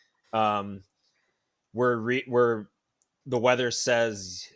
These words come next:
we'll be upwind from you, so we're gonna have a gas attack, so just get ready, and it's gonna be around two P M." Or maybe, you know, "We're digging underneath your lines and we're gonna plant a bomb. Just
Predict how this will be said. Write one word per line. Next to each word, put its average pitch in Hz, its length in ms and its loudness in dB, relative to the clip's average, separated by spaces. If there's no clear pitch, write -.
we'll 113 300 -2
be 104 520 -6
upwind 107 640 -2
from 98 220 -10
you, 98 180 -10
so 104 180 -6
we're 101 140 -8
gonna 98 220 -8
have 101 140 -6
a 95 40 -8
gas 95 400 -6
attack, 95 440 -10
so 101 160 -10
just 95 240 -12
get 98 180 -6
ready, 98 440 -6
and 104 120 -4
it's 92 100 -12
gonna 110 160 -2
be 104 140 -2
around 98 260 -2
two 107 200 -8
P 95 260 -12
M." 90 300 -14
Or 104 360 2
maybe, 101 640 -4
you 117 120 -6
know, 107 220 0
"We're 107 280 0
digging 117 440 -2
underneath 107 520 -6
your 107 160 -4
lines 101 460 -4
and 98 120 -10
we're 98 80 -8
gonna 104 180 -8
plant 101 340 -8
a 95 40 -14
bomb. 98 560 -6
Just - 400 -10